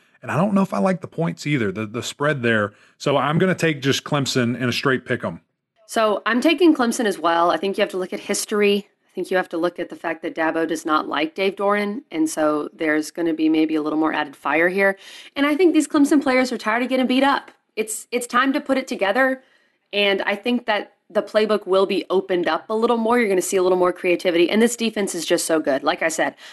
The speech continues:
Speaker 2: I'm not sure State's gonna score more than fourteen. And I think Clemson can score twenty-four. I, I would almost, I don't know. I fli-, I'm flipping back and forth on the spread. I'd have to, you have to ask me Saturday, like, at three o'clock,
Speaker 1: <laughs>
Speaker 2: but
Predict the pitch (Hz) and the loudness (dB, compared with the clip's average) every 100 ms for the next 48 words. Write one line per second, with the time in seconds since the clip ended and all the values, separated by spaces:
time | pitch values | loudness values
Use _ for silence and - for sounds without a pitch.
0 | - 196 196 - 196 185 185 175 - 175 | -6 0 0 2 0 0 0 0 0 -4
1 | - 170 165 156 151 156 165 156 - 156 | 0 0 2 0 0 -4 -4 -4 -2 0
2 | 147 151 _ - _ - 156 151 147 - | 0 -6 _ -20 _ -4 -2 0 0 0
3 | - 196 156 185 175 175 160 160 - 165 | 0 -2 -2 -4 -4 -6 -6 -8 -2 2
4 | 160 151 - _ _ _ _ _ - 185 | 2 0 -4 _ _ _ _ _ -8 -2
5 | 214 - 202 233 247 202 214 - - 220 | -2 2 4 4 4 2 -2 -2 -4 0
6 | 233 247 339 359 - - 277 302 247 175 | 4 4 4 2 0 0 4 4 4 0
7 | - - 262 240 220 277 339 277 214 220 | -2 -6 -4 -4 -2 0 4 4 2 -4
8 | 202 190 190 185 170 - 156 156 147 - | -2 0 0 0 -2 -2 -2 0 -2 -6
9 | _ _ _ _ _ 175 185 196 196 - | _ _ _ _ _ -2 0 0 -2 0
10 | 170 - 208 208 175 170 - 165 - 156 | 0 2 0 0 0 0 -2 -4 -2 0
11 | 156 151 151 147 143 - 151 151 147 160 | 0 2 4 2 2 -2 -2 -4 -2 0
12 | 143 - 147 143 - 175 147 | 0 2 2 2 0 2 2